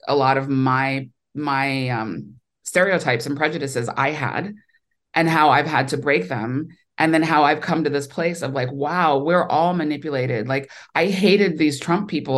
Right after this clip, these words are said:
a lot because of the manipulation of the media, just like they hate us and they hate Obama, like, because they, they're getting manipulated on their side of the media and we're being taught to hate.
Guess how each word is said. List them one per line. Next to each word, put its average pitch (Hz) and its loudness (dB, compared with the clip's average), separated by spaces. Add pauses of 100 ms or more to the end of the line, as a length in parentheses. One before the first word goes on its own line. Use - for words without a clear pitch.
a 135 2
lot 165 0
because 151 -4
of 156 -2
the 147 -4
manipulation 143 -2
of 131 -4
the 131 -2
media, 151 -2 (360)
just 220 2
like 160 0
they 170 4
hate 180 0
us 170 2
and 147 0
they 165 0
hate 165 0
Obama, 156 -2
like, 151 -6 (240)
because 175 2
they, 214 4
they're 175 0
getting 160 -2
manipulated 143 -2
on 135 -2
their 190 -4
side 180 -4
of 151 -8
the 147 -6
media 147 -2
and 143 -2
we're 143 -2
being 143 -2
taught 175 -2
to 151 -8
hate. 208 -4